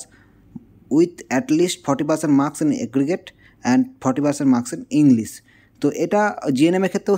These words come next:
সেম রাখা হয়েছে, আগের বছরও ছিল, এবারও ছিল। কিন্তু এএনএম এর ক্ষেত্রে একটু চেঞ্জ হয়েছে। এএনএম এর ক্ষেত্রে কিন্তু আগের বছর ফর্টি পার্সেন্ট ইংলিশেও লাগতো, কিন্তু এই বছর আর ইংলিশে ফর্টি পার্সেন্ট লাগছে না।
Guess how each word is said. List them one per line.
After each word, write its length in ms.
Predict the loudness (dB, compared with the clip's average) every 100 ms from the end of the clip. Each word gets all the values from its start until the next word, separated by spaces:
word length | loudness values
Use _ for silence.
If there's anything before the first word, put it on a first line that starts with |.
| 0
সেম 120 | 0 0
রাখা 140 | 0 0
হয়েছে, 160 | 0 0
আগের 140 | 0 -4
বছরও 240 | -4 -4 -4
ছিল, 100 | -2 0
এবারও 180 | -2 -2
ছিল। 100 | -8 -10 -14 -14 -6
কিন্তু 160 | 2 4 6
এএনএম 240 | 4 0
এর 60 | 0
ক্ষেত্রে 220 | -2 -2 -4
একটু 100 | -4 -2
চেঞ্জ 160 | 0 0 -4
হয়েছে। 200 | -4 -6 -2
এএনএম 240 | -2 0 0
এর 60 | 0
ক্ষেত্রে 220 | -4 -4 -2
কিন্তু 200 | -2 -2 -2 0
আগের 180 | 0 0 -2
বছর 220 | -2 -8 -8 -20 _
ফর্টি 200 | -2 0 -2
পার্সেন্ট 240 | -2 -2 0
ইংলিশেও 260 | 0 0 0
লাগতো, 200 | 0 -4 -6
কিন্তু 140 | -2 0
এই 60 | 0
বছর 160 | -2 -2 -4
আর 60 | -2 -2
ইংলিশে 280 | -2 -4 -2
ফর্টি 160 | -2 -2
পার্সেন্ট 240 | -4 0 -2
লাগছে 260 | -2 -4
না। 40 | -2